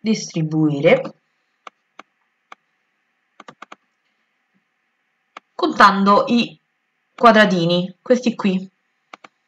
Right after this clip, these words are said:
Vedete? Questi qui, che sono esattamente gli stessi quadratini che avete sul tappetino. Ok? Quindi contando quei quadratini lì,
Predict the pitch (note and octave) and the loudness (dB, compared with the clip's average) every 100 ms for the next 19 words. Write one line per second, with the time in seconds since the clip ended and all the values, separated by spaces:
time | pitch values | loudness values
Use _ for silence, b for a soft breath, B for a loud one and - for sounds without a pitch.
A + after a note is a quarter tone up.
0 | _ _ _ _ _ _ _ _ - G3 | _ _ _ _ _ _ _ _ -8 0
1 | F3 E3 F3 - - A3 G#3 - E3+ F3+ | 2 2 -2 -8 -6 -4 -6 -6 -4 -2
2 | A3 E3+ E3 G3+ B3+ A#3 G3+ G3 F#3+ G3+ | -2 -2 -2 -2 -2 -2 0 -2 -4 -8
3 | - F#3+ G3+ G3+ F3+ F3 F3 E3 D#3+ E3 | -6 -4 -2 -2 -2 -2 0 0 0 -2
4 | D#3+ D#3+ D#3+ D#3 D3+ D#3 - - _ _ | -4 -6 -6 -4 -4 -4 -8 -14 _ _
5 | _ _ _ _ _ _ _ _ _ _ | _ _ _ _ _ _ _ _ _ _
6 | _ _ _ _ _ _ - - - _ | _ _ _ _ _ _ -20 -20 -20 _
7 | _ _ - F#3+ F3 F3+ _ _ _ _ | _ _ -6 -2 -2 -4 _ _ _ _
8 | _ _ _ _ - _ _ D3 C#3+ D#3 | _ _ _ _ -20 _ _ -14 -12 -8
9 | D#3+ E3 G3 D#3+ D#3+ E3 E3 E3+ F3+ G#3 | -6 -4 -2 0 2 2 2 0 -2 -2
10 | C4+ C#4 D4+ | 0 -2 -4